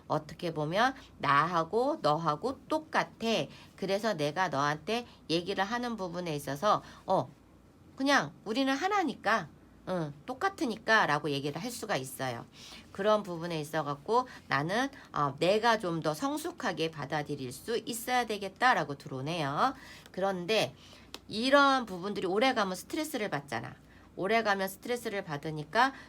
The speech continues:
정리를 좀 우아하게 할 필요가 있다. 그러니까 "야, 이거 싫어, 이거 싫어." 이게 아니라 좀 돌려서 예쁘게 말해서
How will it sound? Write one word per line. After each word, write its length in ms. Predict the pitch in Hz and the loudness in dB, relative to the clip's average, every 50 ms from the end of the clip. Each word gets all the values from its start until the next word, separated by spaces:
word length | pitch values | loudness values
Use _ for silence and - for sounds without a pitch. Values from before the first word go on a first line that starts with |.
| - | -16
정리를 560 | - - 180 175 180 185 190 190 180 196 180 175 | -6 -4 -4 -2 -2 -2 -4 -2 -2 -4 -4 -2
좀 300 | - 226 254 285 339 - - - | 0 0 0 0 -2 -6 -12 -8
우아하게 680 | - 180 190 214 247 262 262 254 220 170 - 135 131 139 - | -6 2 4 6 6 8 6 6 2 0 -2 -6 -6 -8 -8
할 200 | - 220 220 220 | -6 -6 -6 -6
필요가 300 | - 226 190 175 165 135 | -6 -6 -4 -4 -4 -4
있다. 280 | 127 - - 107 101 - | -6 -8 -8 -10 -10 -4
그러니까 260 | - 156 165 160 139 - - - - - - - - - - - - | 0 2 2 2 2 0 -8 -18 -20 -20 -20 -20 -20 -20 -12 -2 0
"야, 120 | 214 214 - | 2 2 2
이거 200 | - 190 180 220 220 | 0 0 0 0 0
싫어, 280 | 220 - 269 277 254 - | 0 0 2 2 2 2
이거 160 | - 165 202 | 0 -4 -4
싫어." 260 | 196 - 240 247 226 | -4 -4 -2 -2 0
이게 120 | 190 156 | 0 -2
아니라 180 | 156 143 175 156 | -2 0 0 -2
좀 140 | 135 135 123 | -2 -4 -8
돌려서 720 | - - 156 160 180 196 214 226 240 233 220 - 160 127 - | -6 -4 -2 -2 0 0 2 4 4 4 4 2 0 -2 0
예쁘게 520 | - 151 156 156 156 - 170 160 180 165 | 0 -2 -2 -4 -6 -10 -6 -2 0 0
말해서 580 | 147 123 117 127 127 131 139 151 196 233 269 277 | 0 0 -2 -4 -4 -4 -4 2 4 4 4 4